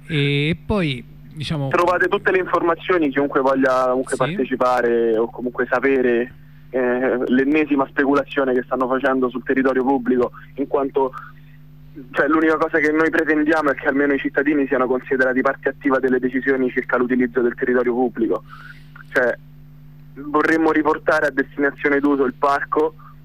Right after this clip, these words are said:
Speaker 2: da area verde attrezzata quale è adesso a suolo pubblico, e noi non siamo contrari con la costruzione del palazzetto, ma semplicemente chiediamo che appunto venga semplicemente spostata la questione,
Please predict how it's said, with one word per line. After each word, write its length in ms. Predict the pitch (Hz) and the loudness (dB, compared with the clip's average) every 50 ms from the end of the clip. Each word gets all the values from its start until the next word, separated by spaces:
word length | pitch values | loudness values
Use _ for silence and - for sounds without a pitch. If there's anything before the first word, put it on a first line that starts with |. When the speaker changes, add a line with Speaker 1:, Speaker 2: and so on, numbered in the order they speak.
| - - - | -20 -20 -10
Speaker 2:
da 240 | - - 139 131 135 | -4 -2 0 2 2
area 200 | 139 139 143 139 | 2 2 0 2
verde 260 | 139 147 147 143 143 | 2 0 0 0 -2
attrezzata 560 | 139 - - - 135 - - 147 135 135 127 120 | -4 -2 -2 -4 -4 0 0 0 0 2 0 0
quale 420 | 131 127 127 127 127 127 131 127 | 2 2 2 2 2 2 2 2
è 40 | 123 | 2
adesso 640 | 120 117 131 131 131 127 - - - 135 127 127 120 | 2 2 2 0 0 -2 -4 -6 -2 0 0 2 2
a 440 | 110 104 92 104 104 107 110 110 107 - | 2 2 2 2 2 2 2 0 0 -2
suolo 280 | - - 127 123 120 117 | -2 -2 0 0 0 0
pubblico, 520 | - 131 123 110 - 113 156 - 110 - | -2 -2 -4 -2 -2 -2 0 0 0 0
e 240 | - 117 117 117 120 | 0 0 0 0 0
noi 480 | 123 127 127 127 127 127 127 135 147 143 | -2 -4 -6 -8 -8 -6 -4 -2 0 0
non 140 | 135 131 127 - | 0 0 0 0
siamo 240 | 156 143 131 123 120 | 0 0 0 0 0
contrari 380 | 123 117 120 - 120 110 120 | 0 -2 0 0 -2 0 0
con 120 | 113 117 117 | 0 0 0
la 100 | 117 113 | 0 0
costruzione 500 | 117 113 - - - 113 - - 120 120 | -2 -4 -6 -8 -14 -12 -8 -4 -2 0
del 140 | 120 117 113 | 0 -2 -2
palazzetto, 560 | - 117 113 113 113 - - 117 - - 120 | 0 0 0 0 -2 -4 -4 -6 -6 -2 -2
ma 120 | 110 113 113 - | -2 -2 -2 -2
semplicemente 840 | - 123 117 - 127 123 - 135 131 139 143 139 135 - - 117 - - - - - - - - | -4 -6 -6 -4 -6 -4 -2 0 2 2 2 0 0 0 -2 -2 -2 -4 -10 -20 -20 -20 -20 -10
chiediamo 520 | - - 131 123 131 131 127 131 127 123 - - - - - - - - | -6 -2 0 0 2 2 2 2 0 0 -2 -6 -12 -20 -20 -20 -10 -4
che 220 | - 131 123 - - - | 0 0 0 0 -2 -4
appunto 480 | - - - - 135 143 - - 131 | -6 -6 -4 -2 -4 -2 -2 0 0
venga 280 | 123 123 127 131 127 123 - | 0 0 2 0 0 0 -2
semplicemente 680 | 131 127 - 139 131 131 135 135 143 143 - 139 127 - | -4 -2 -2 -2 0 0 2 2 0 0 0 -2 -4 -4
spostata 560 | - - 139 131 - - - 135 131 127 131 | -4 -4 -4 -4 -4 -2 0 0 2 2 2
la 120 | 127 131 123 | 2 2 0
questione, 580 | 127 127 - - - 139 127 120 120 117 - | -2 -4 -4 -4 -2 0 0 0 0 -2 -4